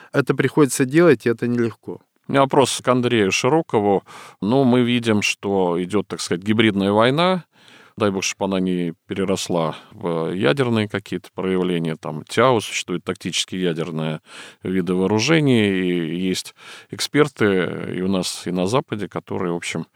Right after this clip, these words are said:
Speaker 2: говорят, что применение вот этих вот зарядов возможно. Мне кажется, ничем хорошим это кончиться не может.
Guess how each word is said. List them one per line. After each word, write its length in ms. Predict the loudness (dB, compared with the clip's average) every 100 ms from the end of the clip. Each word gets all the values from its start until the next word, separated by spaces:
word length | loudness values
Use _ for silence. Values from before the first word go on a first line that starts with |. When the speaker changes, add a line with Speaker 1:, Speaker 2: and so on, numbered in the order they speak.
| -20 -20 -20 -12
Speaker 2:
говорят, 360 | -6 -2 -2 -4
что 220 | -8 -12 _
применение 600 | -4 0 4 4 4 2
вот 180 | 0 -2
этих 240 | -8 -6
вот 220 | -6 -8 -12 -20 -20 -6
зарядов 500 | -2 -2 -2 -4 -2
возможно. 480 | -2 0 -2 -2 -2
Мне 220 | -2 -4
кажется, 240 | -6 -6
ничем 160 | -8 -6
хорошим 480 | -2 -2 -2 -2 -6
это 140 | -8 -10
кончиться 460 | -10 -8 -10 -10 -8 -8 -8 -6
не 140 | -2 0
может. 440 | 2 2 -2